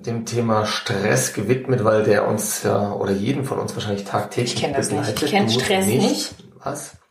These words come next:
Speaker 2: Mhm.
Speaker 1: Ich schon, wenn du mich jetzt mal ausreden lassen würdest, dann könnten wir auch vielleicht gar keinen Stress entwickeln, ja? Ich wollte eigentlich eine schöne Einleitung machen, das hast du mir jetzt versaut.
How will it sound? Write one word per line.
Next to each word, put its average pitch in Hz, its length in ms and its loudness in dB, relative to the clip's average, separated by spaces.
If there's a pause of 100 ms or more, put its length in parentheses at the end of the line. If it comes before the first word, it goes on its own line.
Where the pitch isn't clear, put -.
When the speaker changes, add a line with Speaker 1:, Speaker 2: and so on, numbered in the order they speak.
(100)
Speaker 2:
Mhm. 202 100 -8 (1200)
Speaker 1:
Ich - 220 -2
schon, 196 280 4
wenn 170 80 6
du 170 60 4
mich 165 100 0
jetzt - 140 -4
mal 151 80 6
ausreden 143 760 2
lassen 139 400 2
würdest, 147 500 4
dann 127 360 4 (200)
könnten 135 240 -2
wir 123 140 6
auch 113 80 0
vielleicht 117 300 0
gar 120 120 4
keinen 117 220 0
Stress - 320 -2
entwickeln, 117 520 2
ja? 117 280 2
Ich - 500 -6
wollte 123 340 4
eigentlich 131 540 2
eine 117 100 -2
schöne 131 300 2
Einleitung 139 460 4
machen, 135 140 4
das 117 100 -4
hast - 180 -8
du 117 40 -6
mir 110 60 -2
jetzt - 120 -12
versaut. 120 500 -2